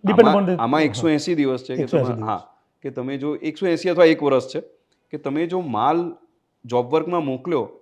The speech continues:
Speaker 2: અને એને જો પાછો નથી આપ્યો આ ટાઇમ લિમિટની અંદર, તો જ્યારે તમે મોકલ્યો હતો ને,
Speaker 1: હમ.
Speaker 2: ત્યારે જ એને વેચાણ ગણી દેવામાં આવશે.
Speaker 1: ઓકે.
Speaker 2: એટલે તમારે છ મહિના મિનિમમનો વ્યાજ બી ભરવો પડશે.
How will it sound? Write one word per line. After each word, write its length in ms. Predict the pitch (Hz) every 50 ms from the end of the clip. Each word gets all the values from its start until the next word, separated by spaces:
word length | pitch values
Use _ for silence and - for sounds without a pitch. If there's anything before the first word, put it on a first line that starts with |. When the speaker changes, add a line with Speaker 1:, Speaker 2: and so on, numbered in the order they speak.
| _ _ _ _ _ -
Speaker 2:
અને 220 | 131 147 156 165
એને 160 | 165 170 175
જો 100 | 160 180
પાછો 420 | 160 - 127 104 104 - - 165 143
નથી 340 | 113 95 98 - - 170
આપ્યો 260 | 170 156 147 - 156 143
આ 80 | 135
ટાઇમ 300 | 123 117 117 113 113 113
લિમિટની 440 | 113 110 110 110 107 - - 107 101
અંદર, 280 | 92 95 98 110 139 170 - - _ _ _ _ _ _ _ _ _ -
તો 140 | 165 175 170
જ્યારે 500 | 143 113 107 113 107 113 131 147 180 208
તમે 260 | - 214 202 214 220
મોકલ્યો 360 | 208 190 185 - 208 214 226
હતો 160 | 233 - 240
ને, 140 | 214 156 101 - - - 127
Speaker 1:
હમ. 280 | 170 202 196 147 120
Speaker 2:
ત્યારે 400 | 113 151 156 143 151 170 208 220
જ 60 | 208 208
એને 160 | 214 226 226
વેચાણ 340 | 185 160 160 - 202 190 180
ગણી 200 | 160 165 160 151
દેવામાં 400 | 147 143 139 135 127 120 107 95
આવશે. 280 | 92 - - - - _ _ _ _ _ _ -
Speaker 1:
ઓકે. 240 | - 139 120 - 131
Speaker 2:
એટલે 500 | 107 - - - _ - 143 139 165 175
તમારે 460 | 160 156 139 135 139 147 156 165 175
છ 180 | - - - 135
મહિના 360 | 147 160 165 165 165 175 175
મિનિમમનો 640 | 170 160 156 165 165 170 175 175 170 175 185 190
વ્યાજ 300 | 165 139 131 135 151 147
બી 80 | 151 160
ભરવો 300 | 139 127 117 110 107 104
પડશે. 300 | - 90 - _ _